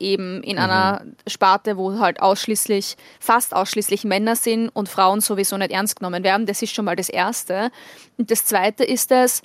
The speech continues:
Speaker 1: ähm, die, ich finde, die, die Vor- und Nachteile sind einfach anders verteilt. Ähm, während ich mir jetzt vielleicht nicht meine Brust rasiere, rasiere ich mir zum Beispiel meine Hairline oder,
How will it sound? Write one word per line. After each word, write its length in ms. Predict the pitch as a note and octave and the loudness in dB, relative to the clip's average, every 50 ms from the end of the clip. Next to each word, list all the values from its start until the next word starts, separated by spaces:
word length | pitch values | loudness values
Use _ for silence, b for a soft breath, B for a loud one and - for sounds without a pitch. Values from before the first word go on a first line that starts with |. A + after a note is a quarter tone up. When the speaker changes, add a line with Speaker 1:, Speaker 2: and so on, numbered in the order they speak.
| B B B B B B _ - | B B B B B B _ 0
Speaker 1:
ähm, 540 | - A3 A3 G#3+ G#3+ G#3+ A3 G#3+ G#3+ G#3+ G#3 _ _ _ _ _ _ _ _ _ _ _ _ _ _ _ _ _ _ _ - - - - _ _ - | 2 4 4 4 4 4 2 0 -2 -2 -4 _ _ _ _ _ _ _ _ _ _ _ _ _ _ _ _ _ _ _ -20 -20 -20 -20 _ _ -2
die, 160 | C#4 - - | -2 0 0
ich 60 | C4+ | 2
finde, 320 | - E4 D#4+ D#4+ E4+ E4+ | 2 4 4 6 4 4
die, 260 | - C4 B3 B3 A#3+ A3+ | 4 2 2 2 2 0
die 360 | - A#3 A#3 A3 G#3+ G#3 G#3+ | 0 -2 0 2 4 4 2
Vor- 260 | - - B3+ B3 B3+ | 4 6 6 6 6
und 80 | C4+ C4 | 6 4
Nachteile 480 | A#3 G#3 A3 A#3+ - - - C#4 C#4 C4+ | 2 0 0 0 -2 0 0 2 2 2
sind 160 | - C4 - | 0 0 0
einfach 260 | - A3 G#3 A#3+ - - | 0 0 0 -2 -4 -2
anders 320 | - G3+ G#3 A#3 A3+ - | -2 -2 0 -2 -2 -2
verteilt. 600 | - G3 - - E3+ F3+ G3 A#3 E4+ - - - b b b b b b b b _ - | -2 -2 0 0 2 2 2 2 0 -2 -6 -12 b b b b b b b b _ 0
Ähm, 460 | - A#3 A#3 A#3 A#3+ A#3+ A#3+ A#3 - - - | 2 2 4 4 4 4 2 2 0 -2 0
während 280 | - B3 A#3+ B3 B3 B3 | 2 2 4 4 2 2
ich 80 | - C4+ | 2 4
mir 120 | C4+ C4+ | 4 6
jetzt 200 | C4 B3 A#3+ - | 6 4 2 2
vielleicht 340 | - B3 A3+ A3 A3+ A#3 - | 2 2 2 2 2 0 -2
nicht 120 | B3 - | -4 -2
meine 100 | - A3 | -2 -2
Brust 340 | - - C4 C4+ - - - | 0 2 0 0 0 -2 -2
rasiere, 440 | A3 G#3 - - A#3 B3 B3 B3+ B3 - - | -2 -2 0 2 4 6 6 6 4 0 -2
rasiere 280 | - A#3 - - B3 | -4 -2 0 2 2
ich 60 | A#3+ A#3+ | 4 4
mir 100 | A#3 - | 2 0
zum 120 | - A#3 | 0 0
Beispiel 240 | A3 A3 - - A#3 | 0 0 0 -2 -2
meine 240 | A3+ G#3+ G#3 G#3 G#3 | 0 0 0 0 0
Hairline 520 | G#3+ F#3+ F#3+ F#3+ F3 E3 C#3+ D#3+ E3 - - | 2 2 2 2 2 0 -2 -4 -8 -8 -2
oder, 580 | - A3 A3+ A3 A3 G#3 F#3+ F3 F3 E3+ G3 | 2 6 6 6 8 6 6 6 6 4 2